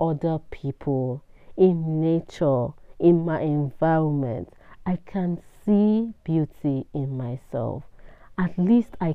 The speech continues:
can try. And every morning from then onwards, I started to look into the mirror, look at myself closely and say to myself, "I am beautiful."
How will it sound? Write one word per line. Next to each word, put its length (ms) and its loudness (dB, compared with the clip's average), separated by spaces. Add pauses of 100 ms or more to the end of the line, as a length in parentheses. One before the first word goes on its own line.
can 420 -4
try. 760 0 (480)
And 200 2 (160)
every 480 4
morning 800 2
from 300 -2
then 240 2 (100)
onwards, 600 0
I 100 -2
started 340 -4
to 80 -8
look 260 -4
into 240 -2
the 120 -4
mirror, 600 -2 (340)
look 260 0
at 220 0
myself 680 0 (120)
closely 760 -2
and 240 -6
say 360 -4
to 160 -12
myself, 560 -8 (280)
"I 220 -4
am 320 -4
beautiful." 880 -8